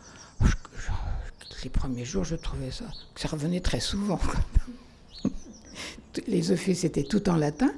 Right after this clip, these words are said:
il a fallu apprendre le latin. Mais ça, ça me plaisait, le, apprendre le latin, apprendre,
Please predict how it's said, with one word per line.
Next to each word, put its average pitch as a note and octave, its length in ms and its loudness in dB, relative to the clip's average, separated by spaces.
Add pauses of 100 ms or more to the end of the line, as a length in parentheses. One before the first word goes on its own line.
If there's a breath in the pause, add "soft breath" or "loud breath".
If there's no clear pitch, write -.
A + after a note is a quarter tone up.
(300 loud breath)
il E3+ 100 0
a D#3+ 60 6
fallu D3+ 280 -2
apprendre C#3+ 420 0
le C3+ 100 -2
latin. G3+ 400 -2 (420 loud breath)
Mais B2+ 360 0
ça, - 180 -2
ça D#3 140 0
me D#3+ 80 0
plaisait, A3 360 0
le, A#2 560 0 (240)
apprendre B2+ 340 -2
le A2+ 60 -4
latin, D#3+ 420 -4
apprendre, D3+ 540 -4